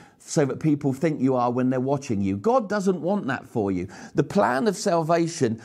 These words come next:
repositions a person, but then offers that God's Spirit would then come into your life, that your life would become his dwelling place, so that you can experience, not in church on Sunday morning,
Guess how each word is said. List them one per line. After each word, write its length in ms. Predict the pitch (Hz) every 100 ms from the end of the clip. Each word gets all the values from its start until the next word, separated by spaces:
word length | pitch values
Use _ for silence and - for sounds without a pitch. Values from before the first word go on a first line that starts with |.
| -
repositions 960 | - 165 165 170 139 160 262 - 143 120
a 60 | 120
person, 560 | - 107 101 110 104 110 - -
but 220 | 160 165
then 260 | 165 196 180 -
offers 680 | - 311 - 151 131 143 - - -
that 380 | 151 160 160 120
God's 320 | 185 226 185
Spirit 800 | - - - 254 262 143 80 - _ - _ -
would 300 | 151 170 170
then 260 | 175 175 165
come 360 | 180 170 165 160 -
into 420 | 185 220 247 233 214
your 300 | 185 170 165
life, 320 | 165 139 -
that 120 | 151
your 300 | 147 196 214
life 400 | 196 180 151 151
would 200 | 151 147
become 440 | 147 135 156 147 135 - -
his 320 | 151 208 202
dwelling 560 | 151 160 170 175 147 117
place, 500 | - 110 92 98 - - -
so 280 | - 196 185
that 200 | 170 147
you 380 | 151 165 247 269
can 220 | 233 185
experience, 800 | 175 - - 190 165 127 117 117
not 220 | 190 247
in 100 | 233
church 380 | 226 220 180 202
on 100 | 190
Sunday 420 | - 190 185 175
morning, 460 | 165 165 131 95